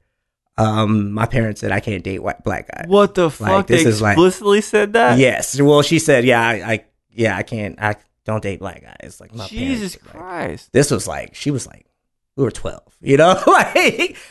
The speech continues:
Speaker 1: which is insane, you know.
Speaker 2: That's
Speaker 1: So I was
Speaker 2: fucking
Speaker 1: just like,
Speaker 2: nuts.
Speaker 1: "What the fuck is this?" So it was insane.
Speaker 2: So,
Speaker 1: But
Speaker 2: like,
Speaker 1: that
Speaker 2: it, it helped me kinda understand. You know, I, I,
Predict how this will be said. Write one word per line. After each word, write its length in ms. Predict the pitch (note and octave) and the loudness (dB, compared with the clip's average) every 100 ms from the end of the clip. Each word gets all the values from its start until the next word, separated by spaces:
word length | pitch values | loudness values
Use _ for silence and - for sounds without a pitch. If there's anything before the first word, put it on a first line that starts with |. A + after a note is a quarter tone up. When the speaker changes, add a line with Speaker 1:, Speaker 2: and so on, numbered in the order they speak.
| - | 0
Speaker 1:
which 200 | B3 B3+ | 4 4
is 180 | C#4+ C4 | 4 4
insane, 680 | C4 - B3 B3 F#3 D#3+ D#3+ | 2 2 2 4 4 2 2
you 80 | |
know. 200 | E3 F3 | 4 4
Speaker 2:
That's 120 | G#3+ G3+ | 4 2
Speaker 1:
So 80 | |
I 140 | G#3+ A3 | 4 4
was 120 | G#3+ | 4
Speaker 2:
fucking 100 | F#3 | 2
Speaker 1:
just 100 | G4 | 4
like, 100 | F#4+ A#3+ | 4 4
Speaker 2:
nuts. 80 | G#4+ | 2
Speaker 1:
"What 200 | A#4 A4+ | 0 -2
the 80 | |
fuck 240 | B4+ - - | -2 -2 -4
is 120 | - | -6
this?" 300 | - - - | -8 -8 -8
So 220 | - D#3 | -8 -6
it 40 | E3+ | -6
was 160 | D3+ | -8
insane. 460 | D3+ C#3+ D#3 B2+ A#2+ _ - | -10 -10 -6 -6 -6 _ -4
Speaker 2:
So, 160 | D4+ | -2
Speaker 1:
But 80 | A#3+ | 2
Speaker 2:
like, 120 | - | 2
Speaker 1:
that 160 | D#3+ B2+ | 2 0
Speaker 2:
it, 200 | G#3 G3 | -2 0
it 60 | F#3+ | 2
helped 240 | B3+ G#3+ | 2 2
me 140 | A3 | -2
kinda 220 | G3+ G#3 E3+ | -2 -2 0
understand. 340 | E3 - - | -4 -4 -2
You 60 | D#3+ | 2
know, 80 | |
I, 160 | D3 A#2+ | 2 0
I, 260 | B2+ C3 | -4 -8